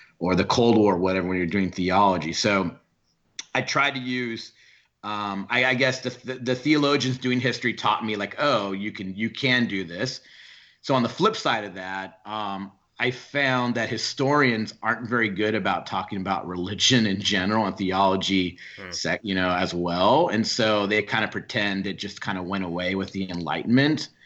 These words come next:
Speaker 1: So I've been kinda challenging that whole secular paradigm. Um,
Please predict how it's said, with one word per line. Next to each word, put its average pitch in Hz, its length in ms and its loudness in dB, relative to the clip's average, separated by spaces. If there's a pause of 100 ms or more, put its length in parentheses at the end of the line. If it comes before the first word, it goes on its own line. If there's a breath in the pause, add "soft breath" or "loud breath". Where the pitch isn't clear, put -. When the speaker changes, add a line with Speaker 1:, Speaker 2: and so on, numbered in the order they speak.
(340 loud breath)
Speaker 1:
So - 140 -2
I've 117 100 2
been 131 100 4
kinda 147 260 2
challenging 117 500 -2
that 104 100 -6
whole 101 160 -8
secular 98 480 -8
paradigm. 87 880 -6 (500 soft breath)
Um, 87 720 -2